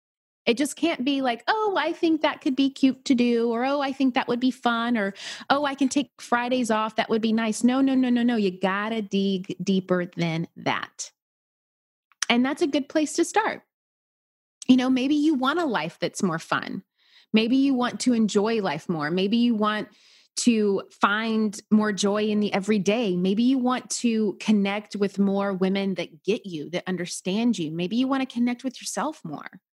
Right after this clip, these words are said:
You know, all this other doubt and frustration, it won't even be able to sway you off of it when you, when you get to that core root, when you get to that purpose. And so I want to leave you with this. When you're wanting to show up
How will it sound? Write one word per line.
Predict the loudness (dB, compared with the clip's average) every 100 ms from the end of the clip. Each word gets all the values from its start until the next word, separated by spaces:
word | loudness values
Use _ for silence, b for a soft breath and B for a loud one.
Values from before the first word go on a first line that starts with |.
| _ _ _ _ _
You | -2
know, | 0 0
all | 0 0 -2
this | -4 -4
other | -4 -4
doubt | -4 -2 -4 -6
and | -6
frustration, | -4 -6 -6 -6 -4 -4 -4 -4 b b b _ -2
it | 0
won't | 2 0 0
even | 0 2
be | 2 0
able | 0
to | -2
sway | -4 -8 -2 0 0
you | 0 -2 0
off | -2 -2 -4
of | -2
it | -2 -2
when | -2 2 2
you, | 2 0
when | 0 0
you | -2 -4
get | -4 -4
to | -2 -2
that | -2 -6
core | -8 -4 -4 -4
root, | -4 -4 -4
when | -4
you | -4
get | -4 -6 -4
to |
that | -6 -6
purpose. | _ -6 -4 -8 -6
And | -6
so | -2 -4 -6 B B B
I | -2
want | -2 -4 -4
to | -2
leave | -2 -2 -2 -2
you | -2 0 -2 -6 b b
with | -4 -2
this. | -2 -4 -12 -14 _ _ _ _ _ _ _ _ -20 -2
When | 0
you're | 0
wanting | 0 0 0
to | -2
show | -4 -4 -4
up | -8